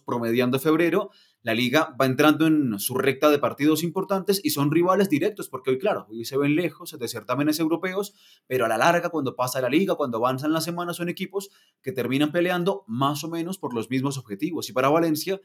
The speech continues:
va a ser fundamental seguir yendo al frente, por eso el tema de los goles me gusta y también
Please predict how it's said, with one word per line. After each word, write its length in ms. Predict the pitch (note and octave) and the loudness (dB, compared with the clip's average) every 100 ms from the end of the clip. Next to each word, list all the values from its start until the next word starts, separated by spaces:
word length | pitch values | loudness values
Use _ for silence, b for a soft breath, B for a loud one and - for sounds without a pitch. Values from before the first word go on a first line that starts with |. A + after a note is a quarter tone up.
| b b _ B2+ | b b _ -2
va 40 | |
a 40 | |
ser 140 | C3+ D3 | 0 0
fundamental 540 | E3+ D#3+ D#3 D3 E3+ C#3+ | 0 0 2 4 2 0
seguir 520 | - C3 A#2+ D#3 D3+ | -2 -2 4 4 6
yendo 240 | D#3+ D3 | 4 4
al 100 | C#3 | 2
frente, 280 | C#3+ C#3+ A2+ | 2 0 0
por 140 | G#2+ | -2
eso 300 | A#2 A#2 F#3+ _ _ _ | -2 -4 -8 _ _ _
el 140 | A2+ G2 | -6 0
tema 180 | C#3 | 4
de 100 | E3 | 4
los 140 | F3 D3+ | 4 4
goles 380 | F#3+ F#3 F3+ A#2+ | 4 4 0 0
me 140 | C#3 | 0
gusta 400 | G3+ G3 - D#3 | 0 -4 -8 -4
y 320 | D3+ C3+ A#2+ | -2 0 -2
también 400 | - G#2+ A2+ D3+ | -4 -4 0 -2